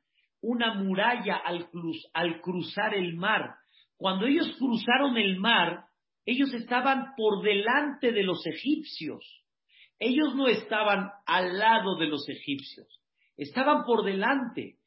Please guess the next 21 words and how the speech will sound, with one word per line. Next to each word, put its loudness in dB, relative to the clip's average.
Y -6
como 0
decimos 0
aquí 0
en 0
México, 2
les 4
llevaban 4
delantera. 2
Estaban 2
muy 4
adelante. 2
Es 2
más, 4
está 0
escrito 0
que -2
Dios 0
puso 6
una 4
barrera 2